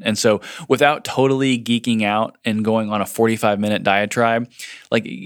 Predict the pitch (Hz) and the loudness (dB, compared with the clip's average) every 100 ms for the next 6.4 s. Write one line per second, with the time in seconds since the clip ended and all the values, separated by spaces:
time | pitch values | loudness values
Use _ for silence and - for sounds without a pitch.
0 | 131 117 156 190 185 - - 135 135 127 | -4 2 4 4 2 -2 -2 0 2 2
1 | 120 - - 127 123 107 95 101 117 113 | 0 -2 0 2 2 0 0 -2 -2 -2
2 | 104 95 92 101 117 127 113 - 98 113 | -2 -4 -2 0 0 0 -4 0 0 0
3 | 110 - 104 104 101 - 113 123 139 120 | -2 -2 -2 -2 -4 -2 0 0 0 0
4 | 101 98 101 113 98 - 110 110 95 92 | 0 -2 -2 -2 -6 -4 -4 -2 -2 -2
5 | - 110 - - - 117 135 110 98 - | -2 -2 -4 -8 -2 0 2 0 -2 -2
6 | 104 110 101 95 | 0 0 0 -2